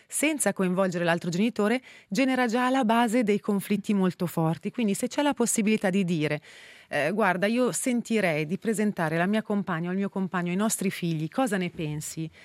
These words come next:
Questa persona potrà anche dirci, "Non sono pronta io", ma davanti alla luce del fatto che la madre dei nostri figli o il padre dei nostri figli non sia ancora pronto ad accettare una nuova figura,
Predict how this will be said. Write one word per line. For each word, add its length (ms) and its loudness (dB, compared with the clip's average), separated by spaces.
Questa 240 -2
persona 300 0
potrà 220 0
anche 200 2
dirci, 320 0
"Non 160 0
sono 280 -4
pronta 400 -4
io", 380 -4
ma 120 0
davanti 520 0
alla 240 2
luce 240 -2
del 100 2
fatto 300 -2
che 120 -2
la 120 4
madre 320 0
dei 100 2
nostri 320 0
figli 340 -4
o 120 2
il 80 -2
padre 320 0
dei 140 2
nostri 280 2
figli 260 -2
non 180 0
sia 180 0
ancora 360 0
pronto 420 -2
ad 80 0
accettare 400 -2
una 100 4
nuova 240 2
figura, 500 0